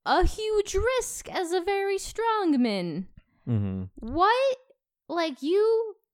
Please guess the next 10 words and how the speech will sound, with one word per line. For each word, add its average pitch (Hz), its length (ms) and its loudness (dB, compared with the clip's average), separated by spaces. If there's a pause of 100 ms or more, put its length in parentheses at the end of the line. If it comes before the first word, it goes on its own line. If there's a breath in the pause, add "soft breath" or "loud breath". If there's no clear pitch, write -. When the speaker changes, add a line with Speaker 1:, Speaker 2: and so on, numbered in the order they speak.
(180)
Speaker 1:
at 240 160 -16
the 262 140 0
very, 302 500 0 (180)
like, 180 180 -6 (200 soft breath)
one, 370 220 0 (200 loud breath)
you've 240 240 -4
done 320 220 -2
a 339 40 0
murder 277 320 -2
to 240 200 -8